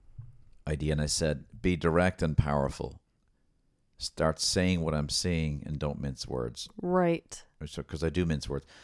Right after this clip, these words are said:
Speaker 1: And one of the feedback he gave me was, it would do you good to just say the essential for one month. For one month, only say what's essential,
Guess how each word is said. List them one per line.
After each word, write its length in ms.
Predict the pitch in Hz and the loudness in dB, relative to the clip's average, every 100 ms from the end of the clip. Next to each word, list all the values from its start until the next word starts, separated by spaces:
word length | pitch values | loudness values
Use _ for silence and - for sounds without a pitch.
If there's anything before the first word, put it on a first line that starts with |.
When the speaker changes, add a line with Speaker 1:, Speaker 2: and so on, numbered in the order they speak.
| - - - | -20 -16 0
Speaker 1:
And 120 | 110 | 4
one 140 | 175 | 6
of 60 | 202 | 4
the 60 | |
feedback 280 | - 156 123 | 6 6 8
he 80 | 117 | 6
gave 160 | 110 113 | 6 8
me 100 | 110 | 8
was, 140 | 98 | 6
it 40 | 95 | 6
would 120 | 98 | 4
do 100 | 120 | 6
you 180 | 131 113 | 6 4
good 300 | 87 101 - | 6 6 8
to 280 | 101 82 73 - _ _ _ _ - | 6 6 2 -8 _ _ _ _ 4
just 320 | 127 131 - | 6 8 6
say 180 | 110 98 | 6 6
the 160 | 90 | 4
essential 480 | 85 - 87 85 78 | 2 4 2 2 -2
for 160 | - 71 | -2 -2
one 160 | 76 71 | -2 -2
month. 280 | 69 62 | -4 -6
For 160 | - 85 | -4 -4
one 240 | 87 139 | 2 2
month, 300 | 123 104 92 - 104 | 4 4 2 -2 0
only 240 | 110 104 | 2 2
say 240 | - 92 | 2 0
what's 220 | 76 76 71 | 0 -2 -4
essential, 500 | - 73 67 62 | -4 -4 -4 -10